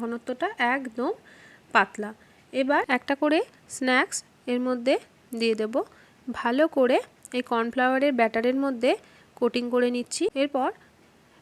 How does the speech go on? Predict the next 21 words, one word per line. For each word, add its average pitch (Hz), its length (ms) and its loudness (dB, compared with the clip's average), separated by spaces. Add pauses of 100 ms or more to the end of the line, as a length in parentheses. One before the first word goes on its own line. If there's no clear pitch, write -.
(140)
এখানে 269 400 -4 (420)
আমি 233 280 -4
নিয়েছি 254 340 -4 (140)
কিছুটা 247 320 -4 (160)
টোস্ট 254 360 0
বিস্কুটের 240 440 -4 (100)
গুঁড়ো। 214 220 -6 (400)
আপনারা 294 380 2
চাইলে 302 220 2 (140)
ব্রেড 233 240 0
ক্রাম্বসেরও 269 420 0
ব্যবহার 262 240 2
করতে 285 300 0
পারেন, 254 180 0 (120)
আমার 240 180 -2
কাছে 254 200 -4
ব্রেড 226 200 -2
ক্রাম্বস 254 280 -4
ছিল 277 120 -2 (140)
না, 302 60 0 (120)
তো 285 60 -4